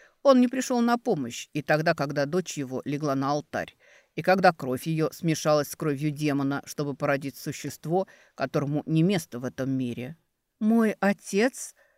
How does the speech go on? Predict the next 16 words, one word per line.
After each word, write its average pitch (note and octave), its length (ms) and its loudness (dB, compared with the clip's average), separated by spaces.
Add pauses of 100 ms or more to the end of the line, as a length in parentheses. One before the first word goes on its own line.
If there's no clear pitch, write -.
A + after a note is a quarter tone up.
(340)
стал A3+ 380 6
и A3+ 120 2
моим E3+ 360 2
тоже». C#3 480 -8 (320)
Ниар C4 400 0
слегка A3 380 -6
склонил G#3 420 -4
голову. D#3+ 560 -6 (260)
Он E3 280 2
держал D#3 400 4
ее C#3 140 -2
в - 40 -10
своем C#3 380 0
доме, A#2+ 360 -6 (120)
в F3+ 60 -8
заперти. F#3+ 640 -2